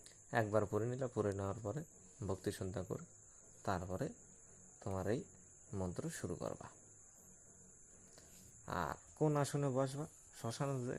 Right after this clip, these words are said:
কাপড় চোপড় পরে থাকে, কোন একটা কাপড় সংগ্রহ করবা, সেই কাপড়টার উপরে এই নকশাখানা লিখিবা। কী দিয়ে লিখবা? লাল কালি দিয়ে অথবা সিঁদুর দিয়ে বা আলতা দিয়ে। ওং হ্রিং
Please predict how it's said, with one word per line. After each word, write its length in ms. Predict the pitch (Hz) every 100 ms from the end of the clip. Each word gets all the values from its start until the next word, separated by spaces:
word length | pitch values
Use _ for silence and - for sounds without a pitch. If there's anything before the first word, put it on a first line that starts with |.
| -
কাপড় 300 | - 110 110 -
চোপড় 260 | 113 113 107
পরে 160 | 107 110
থাকে, 260 | 120 - - - - - -
কোন 180 | - 113
একটা 180 | 107 104
কাপড় 300 | - 92 90 -
সংগ্রহ 260 | 107 104 110
করবা, 260 | 113 127 - - - - - -
সেই 120 | - 151
কাপড়টার 520 | 117 117 107 101 98
উপরে 280 | 92 127 160 - - - - -
এই 120 | 147
নকশাখানা 680 | 131 117 120 - 110 107 156 - -
লিখিবা। 400 | 107 95 101 - - - - - - - -
কী 80 | 127
দিয়ে 180 | 120 123
লিখবা? 320 | 120 120 151 156 - - - - - - - -
লাল 300 | 113 110 104 98
কালি 220 | 104 101
দিয়ে 220 | 101 120
অথবা 360 | 120 - 107 156 190 -
সিঁদুর 240 | 101 98
দিয়ে 280 | 101 120 131 151 -
বা 240 | 104 101 - - - - - - - -
আলতা 280 | - 98 -
দিয়ে। 220 | - - - - - - - - - - - -
ওং 240 | 110 135 196 - - -
হ্রিং 220 | 107 98